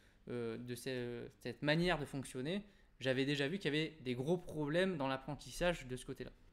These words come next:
Donc voilà, j'ai créé, euh, justement Aide B T S M C O pour ces étudiants-là, et ensuite je l'ai élargi à tous les étudiants, bien entendu.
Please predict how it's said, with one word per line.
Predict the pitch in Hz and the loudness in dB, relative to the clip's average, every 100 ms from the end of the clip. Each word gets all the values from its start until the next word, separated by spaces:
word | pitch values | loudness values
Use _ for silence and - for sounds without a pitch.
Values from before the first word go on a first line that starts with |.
| - - | -18 0
Donc | 147 | 4
voilà, | 156 131 | 6 6
j'ai | 113 | 4
créé, | 127 147 147 151 | 0 4 6 8
euh, | 127 113 | 6 0
justement | 120 135 147 - | -4 -2 -2 0
Aide | 143 | 0
B | 135 | 2
T | 131 | 0
S | 135 | -2
M | 135 | -2
C | 123 | -2
O | 151 | -2
pour | 123 | -4
ces | - 131 | -6 -6
étudiants-là, | 127 127 120 117 147 165 | -6 -6 -2 4 6 6
et | 135 | 4
ensuite | 117 156 | 0 -2
je | 123 | 2
l'ai | 127 | 4
élargi | 127 117 123 170 | 6 4 4 2
à | 156 | 2
tous | - 147 | -2 -4
les | 131 | -2
étudiants, | 120 - 123 151 | -2 -4 -2 0
bien | 135 | 0
entendu. | 120 120 113 | -4 -6 -8